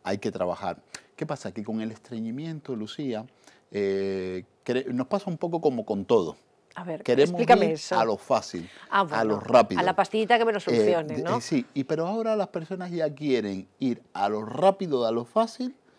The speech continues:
Speaker 1: pero que no produzca retortijones.
Speaker 2: Ah,
Speaker 1: <laughs>
Speaker 2: ya.
Speaker 1: Entonces,
Speaker 2: Ya, pero la tripa se tiene que mover para que la cosa baje,
Speaker 1: eh,
Speaker 2: ¿no? Va-,
Speaker 1: exactamente.
Speaker 2: vamos a
Speaker 1: Y
Speaker 2: decirlo
Speaker 1: todo lo que es
Speaker 2: finamente.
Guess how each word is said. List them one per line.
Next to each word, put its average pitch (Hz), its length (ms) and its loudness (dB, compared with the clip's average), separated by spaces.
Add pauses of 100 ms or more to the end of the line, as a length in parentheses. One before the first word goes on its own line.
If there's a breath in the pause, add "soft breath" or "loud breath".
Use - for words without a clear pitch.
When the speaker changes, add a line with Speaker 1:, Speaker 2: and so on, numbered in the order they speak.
(360 soft breath)
Speaker 1:
pero 98 240 -2
que 95 120 -6
no 135 260 -4
produzca 139 500 -4
retortijones. 95 840 -10 (680 soft breath)
Speaker 2:
Ah, 160 520 -12
Speaker 1:
<laughs> 117 220 -6
Speaker 2:
ya. 143 320 -8 (460 loud breath)
Speaker 1:
Entonces, 120 260 -2
Speaker 2:
Ya, 180 120 2
pero 180 200 2
la 165 140 2
tripa 165 260 -6
se 175 100 -8
tiene 202 240 -6
que 196 100 -8
mover 175 420 -2
para 151 200 -12
que 165 200 -6 (100)
la 147 120 -8
cosa 156 320 -8
baje, 175 440 2 (120)
Speaker 1:
eh, 185 60 -4
Speaker 2:
¿no? 185 140 0
Va-, 208 80 2
Speaker 1:
exactamente. 175 280 0
Speaker 2:
vamos 165 160 -4
a - 20 0
Speaker 1:
Y 196 40 2
Speaker 2:
decirlo 185 320 4
Speaker 1:
todo 202 220 10
lo 160 160 8
que 135 240 6
es 175 120 4
Speaker 2:
finamente. 170 240 -6